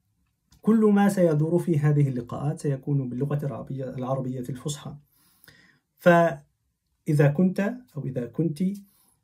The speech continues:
أو إذا كنتم من المهتمين باللغة العربية الفصحى وممارستها،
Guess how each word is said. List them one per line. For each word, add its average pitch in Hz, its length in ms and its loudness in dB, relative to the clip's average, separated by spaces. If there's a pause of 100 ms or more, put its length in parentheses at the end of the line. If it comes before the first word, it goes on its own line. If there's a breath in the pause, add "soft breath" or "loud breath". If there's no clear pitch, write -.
(120)
أو 143 120 -4
إذا 147 140 8
كنتم 196 520 2 (320)
من 151 100 4
المهتمين 151 880 2
باللغة 165 720 2
العربية 147 480 4
الفصحى 156 520 -4
وممارستها، 143 1040 0